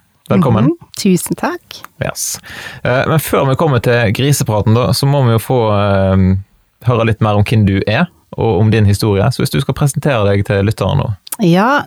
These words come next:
Speaker 2: du, det skal jeg gjøre. Eh, Kjersti, ja. Eh, jeg er førti år. Jeg er gift med Tor Helge, og så har jeg tre unger på sju, og elleve og tretten. Eh, ja, vokste opp på Stord,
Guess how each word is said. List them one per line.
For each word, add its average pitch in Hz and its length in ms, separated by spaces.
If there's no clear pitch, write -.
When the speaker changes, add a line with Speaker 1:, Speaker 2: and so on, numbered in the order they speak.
Speaker 2:
du, - 180
det 285 140
skal 196 160
jeg 180 60
gjøre. - 120
Eh, 208 520
Kjersti, 269 420
ja. 226 160
Eh, 226 520
jeg 214 320
er 202 420
førti 220 360
år. 381 160
Jeg 185 320
er 185 220
gift 208 360
med 175 320
Tor 190 160
Helge, 220 260
og 233 220
så - 200
har 175 320
jeg 165 340
tre - 220
unger 202 540
på 165 280
sju, 285 420
og 214 220
elleve 208 420
og 190 300
tretten. 254 360
Eh, 240 920
ja, 143 260
vokste 277 400
opp - 140
på 294 80
Stord, 294 500